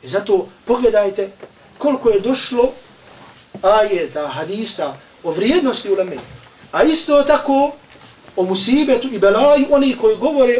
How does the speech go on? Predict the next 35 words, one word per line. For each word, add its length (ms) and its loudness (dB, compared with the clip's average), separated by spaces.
o 60 0
islamu 480 -6
bez 120 -12
znanja. 200 -14
I 60 -12
zato 240 -4
kaže 220 -2
Allahu 220 0
poslanik 340 -10
sallallahu 460 -6
alejhi 160 -8
ve 60 -16
sellem 340 -6
da 140 -6
Allah 240 0
dželle 220 -6
šanuhu 420 -8
neće 420 -4
uzdići 340 -6
ovo 160 -2
znanje 260 -8
tako 240 -6
što 160 -10
će 160 -6
ga 80 -6
uzdići 340 -12
iz 100 -12
prsa 320 -8
ljudi, 320 -12
nego 200 -4
će 140 -6
ga 80 -4
uzdi-, 240 -6
uzdići 300 -10
kako? 220 -6